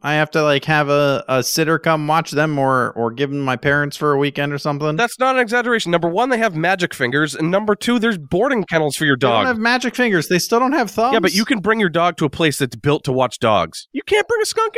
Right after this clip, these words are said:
Speaker 2: anywhere. No one's gonna take that.
Speaker 1: Well, I don't bring my dogs to places that watch dogs 'cause I feel like they get mistreated there.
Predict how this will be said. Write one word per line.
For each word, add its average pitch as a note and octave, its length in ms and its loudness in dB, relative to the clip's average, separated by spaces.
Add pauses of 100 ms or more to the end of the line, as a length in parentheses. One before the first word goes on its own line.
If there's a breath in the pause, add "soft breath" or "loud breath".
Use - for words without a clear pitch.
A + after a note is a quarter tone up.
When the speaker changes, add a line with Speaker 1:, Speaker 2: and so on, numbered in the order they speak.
Speaker 2:
anywhere. A#2+ 300 0
No G#4+ 160 0
one's B4 160 -2
gonna C#3 160 -4
take - 220 -14 (100)
that. G#2 360 -2
Speaker 1:
Well, B2+ 260 -2
I A#2 140 -2
don't G2+ 200 -4
bring G2+ 240 -6
my F#2 160 -8
dogs - 480 -8
to G2 100 -6 (180)
places G2 360 -4
that - 120 -6
watch - 280 -8
dogs F#2 280 -6
'cause - 200 -12
I G2 100 -8
feel - 340 -8
like - 220 -12 (100)
they A2+ 180 -2
get G#2 180 -4
mistreated G2 560 -4
there. C#3 180 -2